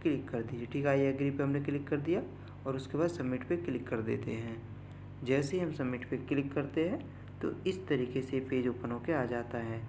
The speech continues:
अब दोस्तों, आप, अ, अपना admit card तीन तरीके से download कर सकते हैं, Registration आईडी और father name और date of birth डाल के search status पे क्लिक करके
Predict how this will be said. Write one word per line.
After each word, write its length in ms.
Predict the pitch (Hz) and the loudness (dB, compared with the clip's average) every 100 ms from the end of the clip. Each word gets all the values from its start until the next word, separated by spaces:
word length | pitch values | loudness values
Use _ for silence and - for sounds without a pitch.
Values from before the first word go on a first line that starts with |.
| - - - 131 | -8 -10 -6 -4
अब 140 | 123 | 2
दोस्तों, 520 | 139 135 - 147 147 | 2 2 4 4 4
आप, 480 | 139 123 120 - - | 2 4 2 -2 -8
अ, 340 | 123 117 117 - | -4 -2 -2 -4
अपना 280 | - 135 131 | -4 2 4
admit 320 | 127 139 139 | 4 0 4
card 180 | 147 143 | 4 4
तीन 240 | 156 156 | 4 4
तरीके 320 | 147 131 131 | 4 2 2
से 80 | 127 | 2
download 440 | 127 123 123 120 | 2 2 0 -2
कर 80 | 120 | -4
सकते 380 | 113 120 - 135 | -4 -6 -2 0
हैं, 240 | 175 - - - - - - | 0 -4 -10 -14 -14 -8 0
Registration 680 | 123 123 131 143 131 143 | 2 2 0 -2 0 -2
आईडी 560 | 131 120 127 143 185 - - - - - - - - - - - - - - - - - - - | 0 2 2 2 0 -2 -8 -12 -14 -14 -14 -14 -14 -14 -14 -14 -14 -12 -12 -12 -12 -14 -10 0
और 340 | 131 123 117 - - - - - - - - - - - - - - - - - | 2 2 -2 -8 -10 -10 -10 -14 -14 -14 -12 -12 -12 -14 -14 -14 -14 -14 -10 -8
father 440 | 127 - 135 135 135 | -4 6 6 8 6
name 300 | 139 180 175 | 4 4 2
और 260 | 135 127 | 2 4
date 180 | 135 135 | 4 4
of 160 | 127 127 | 4 4
birth 220 | 131 127 | 4 4
डाल 200 | 131 131 | 4 4
के 100 | 170 | 2
search 300 | 160 131 131 | 0 0 0
status 380 | 127 127 131 - | -2 -2 -2 -2
पे 120 | 127 | -4
क्लिक 280 | - 127 127 | 0 0 2
करके 320 | 127 127 | 0 0